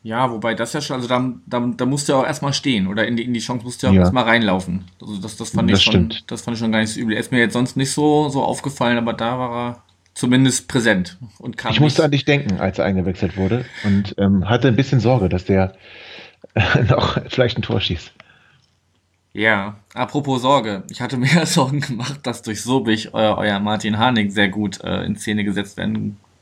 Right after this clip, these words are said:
Speaker 1: werden könnte. Und das waren ja auch somit die, die zwei entscheidenden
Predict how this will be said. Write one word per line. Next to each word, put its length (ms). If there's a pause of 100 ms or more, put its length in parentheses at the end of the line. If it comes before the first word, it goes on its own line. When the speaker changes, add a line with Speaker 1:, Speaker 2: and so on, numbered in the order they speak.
(580)
Speaker 1:
werden 240
könnte. 460 (1120)
Und 220
das 180
waren 100
ja 140
auch 80
somit 340
die, 300 (720)
die 100
zwei 280
entscheidenden 920